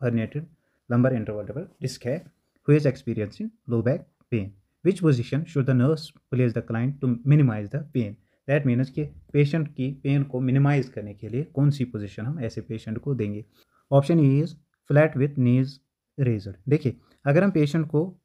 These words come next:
फ्लैट रखेंगे, फ्लैट रखने से पेशेंट को क्या होगा, ये जो सुपाइन है, सुपाइन की जो मतलब मसल्स है, ऐसे मसल्स पे एक्सर्शन और we can say that tension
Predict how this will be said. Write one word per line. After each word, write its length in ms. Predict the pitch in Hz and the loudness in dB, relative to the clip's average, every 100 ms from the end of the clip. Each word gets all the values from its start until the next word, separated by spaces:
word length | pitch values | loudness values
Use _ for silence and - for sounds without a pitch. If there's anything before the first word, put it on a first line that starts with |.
| - | -2
फ्लैट 260 | 131 139 143 | 2 2 0
रखेंगे, 420 | - 127 123 156 - _ _ _ | -2 0 0 -2 -6 _ _ _
फ्लैट 200 | 139 156 | -2 0
रखने 240 | 139 - 120 | 0 -2 -10
से 100 | 120 | -10
पेशेंट 360 | 117 117 117 117 | -10 -10 -10 -10
को 80 | |
क्या 140 | 113 127 | -4 0
होगा, 360 | 117 104 143 - - _ 143 | 0 0 -4 -6 -20 _ 0
ये 80 | |
जो 260 | 143 170 - - | 2 2 -2 -10
सुपाइन 380 | - 143 160 135 | -2 2 4 2
है, 200 | 127 - _ _ _ _ _ _ _ _ - | 0 -4 _ _ _ _ _ _ _ _ -8
सुपाइन 360 | 131 147 156 | 0 2 2
की 200 | 160 139 | 0 -2
जो 300 | 131 143 143 131 | 0 -2 -4 -12
मतलब 340 | 120 120 117 135 | -8 -8 -8 -2
मसल्स 480 | 143 151 143 117 | -2 0 -2 -2
है, 260 | 113 139 - _ 127 | -4 -10 -12 _ -4
ऐसे 180 | 131 | 2
मसल्स 420 | 143 123 127 127 123 | 2 2 0 -2 -2
पे 180 | 117 127 123 | -8 -8 -4
एक्सर्शन 480 | 120 131 - 123 143 - _ - | 0 0 0 -4 -4 -10 _ -4
और 120 | 123 123 | -2 0
we 40 | 120 | 0
can 100 | 135 127 | 0 -2
say 120 | 135 113 | -4 -4
that 120 | 123 | -4
tension 320 | 120 107 127 | -6 -8 -8